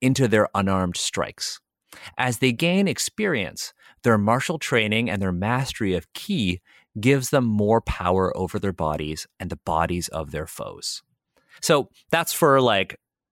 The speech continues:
you, Agatha, you know, Jeremy, Steve, myself, and the audience who are kind of listening. This is what we're gonna be basing our conversation on.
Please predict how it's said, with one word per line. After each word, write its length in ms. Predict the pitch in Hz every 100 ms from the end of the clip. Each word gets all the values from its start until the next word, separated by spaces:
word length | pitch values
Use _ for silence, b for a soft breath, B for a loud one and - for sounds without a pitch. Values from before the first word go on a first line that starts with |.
| _ _
you, 260 | 127 143 156
Agatha, 720 | 151 151 156 156 151 143 107 -
you 60 |
know, 160 | 104 98
Jeremy, 420 | 104 113 110 110
Steve, 180 | - 101
myself, 580 | 95 - 151 156 175 - B B -
and 180 | 120
the 120 | 110 104
audience 360 | 98 98 101
who 60 | 113
are 60 |
kind 160 | - 98
of 80 | 87
listening. 320 | - 78 82
This 180 | 147 196
is 100 | 147
what 160 | -
we're 100 | 139
gonna 200 | 127 123
be 140 | 113 110
basing 560 | 95 90 - 92 90 - _ _ _
our 240 | 104 98 95
conversation 720 | - 90 85 - 78 - 76
on. 320 | - 67 -